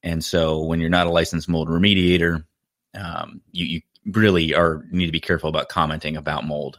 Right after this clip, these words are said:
um, especially in the state of Florida. They have a lot of rules about that, but we can comment, um, about moisture problems, and moisture problems occur under one primary circumstance, and that is where surfaces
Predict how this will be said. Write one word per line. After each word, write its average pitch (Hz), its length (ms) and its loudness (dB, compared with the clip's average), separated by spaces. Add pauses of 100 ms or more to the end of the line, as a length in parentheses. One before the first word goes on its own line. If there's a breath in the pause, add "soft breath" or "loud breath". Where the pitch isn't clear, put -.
um, 80 220 -4
especially 87 340 -2
in 85 60 -2
the - 40 -8
state 80 180 -2
of 78 60 -12
Florida. 78 300 -4
They 76 100 -6
have 78 140 -4
a - 20 -6
lot 80 240 -2
of 78 240 -8 (100)
rules 104 280 4
about 82 220 4
that, 78 200 -2
but 107 280 6 (600 loud breath)
we 95 140 -4
can 104 640 2 (200)
comment, 82 580 -2 (200)
um, 80 360 -8
about 80 380 -4
moisture 120 300 0
problems, 78 340 -8
and 80 100 -4
moisture 85 260 -4
problems 82 400 -2
occur 82 540 -2
under 82 260 -4
one 95 520 4 (720 soft breath)
primary 87 440 4
circumstance, 80 580 -2
and 85 120 2
that 82 160 2
is 80 160 0
where 85 300 2
surfaces 80 720 0